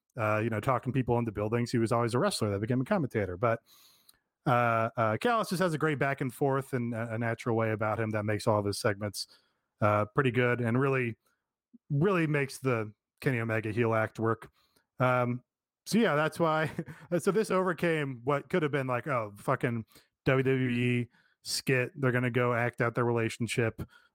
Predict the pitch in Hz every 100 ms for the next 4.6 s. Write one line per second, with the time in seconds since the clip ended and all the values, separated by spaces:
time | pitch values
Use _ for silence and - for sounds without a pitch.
0 | - 117 117 113 107 117 110 127 113 117
1 | 120 113 113 113 110 _ _ _ - 127
2 | 123 120 120 170 185 233 196 202 202 202
3 | 208 202 185 175 165 170 170 - 170 170
4 | 156 151 147 131 131 -